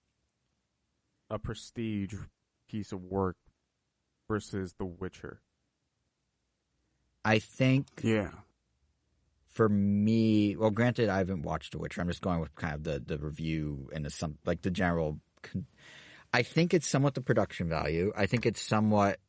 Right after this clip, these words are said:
Speaker 2: I'm being told it is. <laughs> Like, I'm being completely honest. I'm not, I think there is something with H B O is putting on show X, and it's getting ninety-seven, ninety-eight, ninety-nine percent on Rotten Tomatoes, and The Witcher's on Netflix with whatever percentage Rotten Tomatoes, and there's that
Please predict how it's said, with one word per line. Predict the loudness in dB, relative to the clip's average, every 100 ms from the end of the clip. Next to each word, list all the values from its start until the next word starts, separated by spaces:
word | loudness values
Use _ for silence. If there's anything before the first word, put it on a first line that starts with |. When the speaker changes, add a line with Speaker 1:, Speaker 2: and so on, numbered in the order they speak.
| _ _ -4
Speaker 2:
I'm | 0 2
being | 0 0
told | 0 0 2
it | 0
is. | -6 -10 -18 _ _ _ _ _ _ _
<laughs> | 2 2 2 4
Like, | 4 2 0 0
I'm | 4 6
being | 8 6
completely | 6 6 6
honest. | 6 2 2
I'm | 2
not, | 4 2 0
I | 0
think | 2 2 2 4
there | 6 6
is | 4
something | -2 -2 -2 -2 0
with | 0 -2
H | 0 0 0
B | 2 4
O | 4
is | 2
putting | 0 0 0 0
on | -2 -2
show | -4 -2 0 -2 -2
X, | -4 -4 -12 -14 -14 -20 -20 -4
and | 0
it's | 0 0
getting | 0 2 2
ninety-seven, | 0 0 0 -2 -2 -2 0 -2
ninety-eight, | -2 -2 -2 -2
ninety-nine | -4 -4 -4 -6
percent | -8 -6 -4
on | -4
Rotten | -6 -8
Tomatoes, | -8 -6 -6 -4 -6
and | -4 -4
The |
Witcher's | -2 -2 -4 -4
on | -4
Netflix | -4 -6 -8 -8 -6
with | -8 -8 _
whatever | -2 0 0 -2
percentage | -6 -8 -6
Rotten | -8 -10
Tomatoes, | -12 -8 -8 -6
and | -2
there's | -2 -2
that | -2 -2